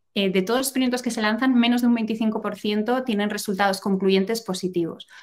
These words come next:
Cuando hablamos de datos concluyentes, eh, decimos que son significa-, estadísticamente significativos o que son datos en los que podemos confiar y que se deben a los cambios que hemos hecho y no, y no al azar. Entonces, ¿y por qué estamos,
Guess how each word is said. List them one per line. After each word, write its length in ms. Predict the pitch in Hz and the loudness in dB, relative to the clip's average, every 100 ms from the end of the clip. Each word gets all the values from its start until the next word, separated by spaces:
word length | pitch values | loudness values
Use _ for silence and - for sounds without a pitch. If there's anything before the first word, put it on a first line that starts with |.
| - | -4
Cuando 180 | 226 214 | 0 2
hablamos 240 | 220 254 | 2 0
de 80 | 277 | 0
datos 260 | 285 285 277 | -2 -2 -4
concluyentes, 800 | 247 240 240 269 269 240 233 - - _ - | -2 0 0 2 2 0 -4 -8 -20 _ -4
eh, 460 | 208 202 196 190 | 0 2 2 2
decimos 340 | 185 190 226 247 | 0 -2 -4 -2
que 100 | 240 | -2
son 180 | 233 240 | -2 -2
significa-, 440 | 214 208 202 190 | 0 0 0 -4
estadísticamente 760 | - 196 202 208 208 226 220 233 | -2 -4 0 -2 0 -2 0 -2
significativos 960 | 240 - 190 185 180 165 175 156 180 | -2 -2 -2 -2 -2 -2 -2 -2 -4
o 60 | - | -6
que 80 | 170 | -4
son 180 | 208 202 | -2 4
datos 400 | 220 220 240 247 | 4 4 -2 0
en 60 | |
los 100 | 185 | -2
que 80 | - | -2
podemos 320 | 185 180 190 | 0 2 2
confiar 480 | - 185 185 160 - _ - - | 0 -4 -4 -6 -6 _ -20 -14
y 140 | - 208 | -4 0
que 100 | 208 | 2
se 200 | 208 196 | 2 2
deben 320 | 208 226 240 240 | 2 2 0 2
a 80 | 185 | 2
los 160 | 180 | 2
cambios 260 | - 196 196 | 0 0 0
que 80 | 208 | 0
hemos 160 | 190 | 0
hecho 300 | 196 - 226 | -2 -2 -2
y 120 | 220 185 | 2 4
no, 360 | 180 180 175 | 4 2 0
y 120 | - 180 | 0 0
no 160 | 175 | 2
al 100 | 175 | 0
azar. 320 | 151 - - _ _ - - | -4 -8 -14 _ _ -20 -14
Entonces, 260 | - 226 233 | 0 2 4
¿y 80 | |
por 180 | 220 233 | 2 2
qué 80 | 226 | 0
estamos, 560 | 277 302 294 285 285 | 0 2 2 2 -4